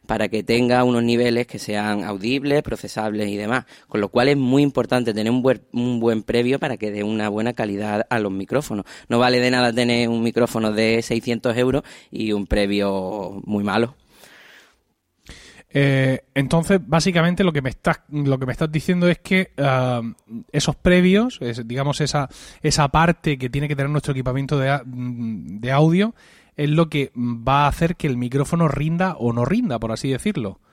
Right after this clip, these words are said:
Speaker 2: Es decir, que cualquier micrófono va a sonar mejor si nuestra interfaz tiene unos buenos previos, ¿o no es una cosa tan sencilla?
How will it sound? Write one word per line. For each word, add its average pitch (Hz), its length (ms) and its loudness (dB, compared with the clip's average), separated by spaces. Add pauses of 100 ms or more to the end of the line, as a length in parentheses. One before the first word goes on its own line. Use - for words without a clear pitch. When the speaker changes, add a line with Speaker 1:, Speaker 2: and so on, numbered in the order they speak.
(140)
Speaker 2:
Es 143 80 0
decir, 135 240 0
que 127 160 -6
cualquier 143 580 2
micrófono 185 640 0 (100)
va 127 360 2
a 160 60 4
sonar 147 340 -2
mejor 151 400 -2 (420)
si - 180 -6
nuestra 135 220 -2
interfaz 127 500 -2
tiene 139 180 -4
unos 123 120 -2
buenos 127 220 -4
previos, 175 480 -2
¿o - 20 -4
no 135 100 0
es 135 140 -4
una 123 100 -8
cosa 123 160 -4
tan 120 140 -4
sencilla? 101 480 -12